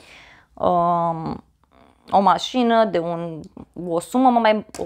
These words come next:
o sumă mai mare de bani. Următoarea carte, șapte de monede, văd aici că aștepți ceva, da? Aștepți să primești un răspuns, aștepți un lucru și da, este o zi foarte bună să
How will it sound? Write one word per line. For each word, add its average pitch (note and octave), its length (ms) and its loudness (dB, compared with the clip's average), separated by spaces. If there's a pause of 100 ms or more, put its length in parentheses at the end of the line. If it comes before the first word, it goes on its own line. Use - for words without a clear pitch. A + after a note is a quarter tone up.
(100)
o - 140 -8
sumă A#3+ 380 -2
mai G#3+ 200 2
mare G#3 260 2
de G3 160 -2
bani. G3+ 480 2 (1120)
Următoarea C4 480 4
carte, A3 420 2
șapte A#3 420 -2
de G#3+ 140 -2
monede, F#3+ 560 -4
văd C4+ 160 -4
aici C4 200 -2
că - 80 -2
aștepți A#3+ 640 -2
ceva, F#3+ 560 0 (160)
da? F3 400 -10 (540)
Aștepți - 300 -8
să A3 80 -4
primești G#3 440 -4
un G#3 60 -2
răspuns, F3 580 -6
aștepți G3+ 440 -8
un G3 140 -4
lucru E3+ 420 -4 (300)
și - 360 -2
da, A#3+ 480 6
este B3+ 220 -6
o A#3 100 0
zi G#3+ 140 -4
foarte A3 380 -4
bună G#3+ 520 -2
să G#3+ 760 0